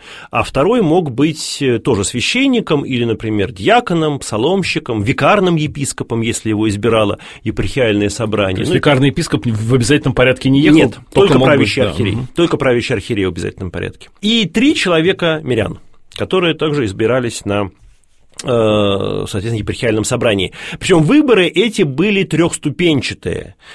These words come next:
Speaker 1: Да, сначала на приходах избирались выборщики, и, э, потом на уровне, ну, скажем так, благочиния, и, наконец, епархиальное собрание.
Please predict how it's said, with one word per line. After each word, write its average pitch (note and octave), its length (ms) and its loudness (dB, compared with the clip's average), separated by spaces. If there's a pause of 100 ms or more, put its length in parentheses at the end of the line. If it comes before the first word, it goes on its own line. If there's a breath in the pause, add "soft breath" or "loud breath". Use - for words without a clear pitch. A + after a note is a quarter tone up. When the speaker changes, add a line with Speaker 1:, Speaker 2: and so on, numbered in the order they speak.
(180 loud breath)
Speaker 1:
Да, D3 640 2
сначала A2 460 -2
на G#2 120 -2
приходах B3+ 600 -2
избирались E3 560 0
выборщики, C#3+ 760 -2
и, - 380 -4
э, G#2+ 240 2
потом G#2+ 640 -2
на G#2 300 2
уровне, G2 640 -2 (380 loud breath)
ну, A#2+ 120 -2
скажем G2+ 260 -4
так, G2+ 140 -8
благочиния, A#3 840 0 (140 loud breath)
и, D#3 80 -8
наконец, B2+ 400 -2
епархиальное G#2 720 -2
собрание. G#3+ 760 0